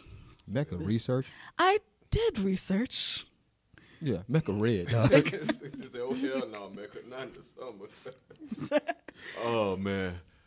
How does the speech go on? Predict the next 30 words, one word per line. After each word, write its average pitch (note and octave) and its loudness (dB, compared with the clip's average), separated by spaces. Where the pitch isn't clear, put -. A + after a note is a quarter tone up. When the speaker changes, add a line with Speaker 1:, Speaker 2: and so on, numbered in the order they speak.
Speaker 3:
All C3 10
right, A2+ 6
so, A2+ 10
uh, G2+ 4
again, G2+ 0
shout A2 6
out G#2+ 6
to G#2+ 2
everybody F#2+ 4
that, E2+ -4
that E2+ -4
was E2 -8
able F2 -4
to E2+ -10
made E2+ -4
it E2 -10
through. F2 -2
Uh, F2+ 2
Speaker 1:
Oh, G3 2
shit. G2+ 2
Speaker 3:
unfortunately, A2 6
we F#2+ 2
did G2 4
have F#2 0
some, F2 -4
some E2+ -6
losses. E2 -6
Go G2 -6
ahead. F2+ -4
Speaker 1:
J-, C3 -6